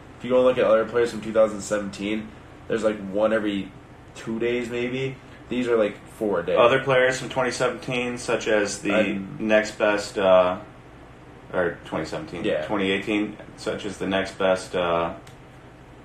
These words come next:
Speaker 2: point guard from that class, gonna come out of it after Trae Young.
Speaker 1: Shut up, Devontae Graham.
Speaker 2: Devontae Graham. You heard it here first.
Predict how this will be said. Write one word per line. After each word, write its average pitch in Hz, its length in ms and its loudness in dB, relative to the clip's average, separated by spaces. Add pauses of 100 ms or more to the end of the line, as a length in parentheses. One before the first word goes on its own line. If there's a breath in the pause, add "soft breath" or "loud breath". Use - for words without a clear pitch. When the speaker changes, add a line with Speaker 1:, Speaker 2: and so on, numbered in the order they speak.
Speaker 2:
point 104 180 -2
guard 98 240 0
from 104 80 -6
that 95 180 -2
class, 104 460 -4 (140)
gonna 101 140 -8
come 98 160 -6
out 95 140 0
of 95 100 -4
it 104 160 -4 (220)
after 107 340 -6
Trae 92 100 0
Young. 95 300 -2 (240)
Speaker 1:
Shut - 260 0
up, - 180 -2
Devontae 92 340 -4
Graham. 92 140 -6
Speaker 2:
Devontae 92 360 0
Graham. 95 300 -2 (880)
You 98 100 -8
heard 104 140 4
it 101 60 2
here 104 120 2
first. 104 400 0